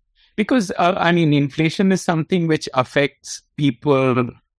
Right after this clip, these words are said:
across the board, particularly those whose incomes are not, uh, insulated. Because, you know, I mean, if, if, if my income is not indexed to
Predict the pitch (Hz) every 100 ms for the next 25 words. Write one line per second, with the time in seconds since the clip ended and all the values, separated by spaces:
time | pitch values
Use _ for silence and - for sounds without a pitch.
0 | _ 123 - - 147 - - 123 107 113
1 | - 180 - 208 196 180 175 156 127 123
2 | 127 113 131 110 - 123 120 127 120 117
3 | 113 117 _ _ 117 107 104 98 - _
4 | 139 131 - 120 98 87 92 - _ _
5 | _ _ _ 131 117 123 120 107 143 135
6 | 113 120 123 113 131 - 139 123 - 135
7 | - 139 135 - 139 123 - 135 123 127
8 | 135 127 139 135 127 110 117 120 117 110
9 | 117 120 - - 127 117 107